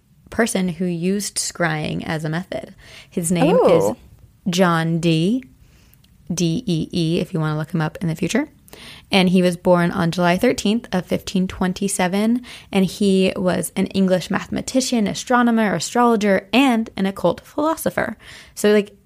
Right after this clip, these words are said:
Speaker 1: w-, what I find is so fascinating, I feel like today we have a clear divide between science and occult and, like, mystical research.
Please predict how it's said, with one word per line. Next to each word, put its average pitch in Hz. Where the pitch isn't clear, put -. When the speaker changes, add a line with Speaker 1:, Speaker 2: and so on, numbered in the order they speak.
Speaker 1:
w-, 202
what 208
I 202
find 220
is 196
so 190
fascinating, 180
I 180
feel 180
like 175
today 175
we 175
have 170
a 175
clear 196
divide 165
between 170
science 170
and 180
occult -
and, 170
like, 160
mystical 175
research. 247